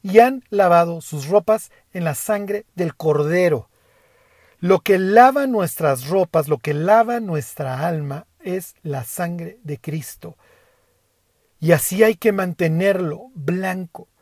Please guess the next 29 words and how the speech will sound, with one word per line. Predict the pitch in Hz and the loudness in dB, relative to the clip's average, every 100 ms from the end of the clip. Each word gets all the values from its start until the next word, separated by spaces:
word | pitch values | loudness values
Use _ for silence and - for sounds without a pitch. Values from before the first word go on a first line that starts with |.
| _ _ _ _ _ _ _ - | _ _ _ _ _ _ _ -8
Y | 175 | -2
cuando | 214 190 190 | 2 4 2
nos | 185 185 | -2 -4
ensuciamos, | - 170 226 226 247 262 - _ _ _ _ | -4 -4 0 0 0 -6 -14 _ _ _ _
purificar | 226 208 165 175 226 | -4 -2 -2 -2 0
inmediatamente, | 240 226 202 233 233 202 233 240 202 | 0 0 2 2 2 0 0 0 0
¿a | 180 | 2
través | 185 208 208 | 0 0 0
de | 220 | -4
qué? | _ 226 233 - | _ -6 -6 -6
A | 202 | -4
través | 214 233 233 | -2 -2 2
de | |
la | 240 | 0
confesión | - 190 180 160 214 240 | 2 -4 -4 -6 -4 -4
de | 220 | -6
nuestras | 185 - 170 - | -8 -10 -14 -14
faltas". | - 175 226 - 110 _ _ _ _ _ _ _ _ _ _ _ _ _ _ _ _ _ _ _ _ _ _ _ _ _ _ _ _ _ _ _ _ _ _ _ | -12 -12 -12 -20 -20 _ _ _ _ _ _ _ _ _ _ _ _ _ _ _ _ _ _ _ _ _ _ _ _ _ _ _ _ _ _ _ _ _ _ _
Dice | 208 214 214 | -10 -4 -4
Eclesiastés | 190 180 196 160 - 202 185 | -2 -4 -2 -2 -2 -6 -4
nueve | 196 190 185 | -6 -2 -4
ocho, | 185 170 160 - | -4 -10 -12 -8
"En | 175 165 | -8 -6
todo | - 254 247 | -2 -2 -2
tiempo | - 208 190 165 175 | -10 -8 -8 -6 -10
sean | - 196 175 | -6 -6 -4
blancos | 165 202 214 196 - | -4 -4 -4 -8 -12
tus | 170 135 | -14 -12
vestidos, | 147 - 165 165 175 _ _ _ _ | -12 -12 -16 -16 -18 _ _ _ _